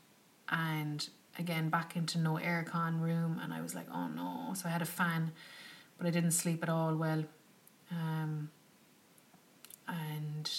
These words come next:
yeah, it was hard, like,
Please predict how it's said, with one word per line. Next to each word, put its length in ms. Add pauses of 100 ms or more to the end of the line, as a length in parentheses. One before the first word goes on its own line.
(880)
yeah, 380
it 80
was 200
hard, 360
like, 300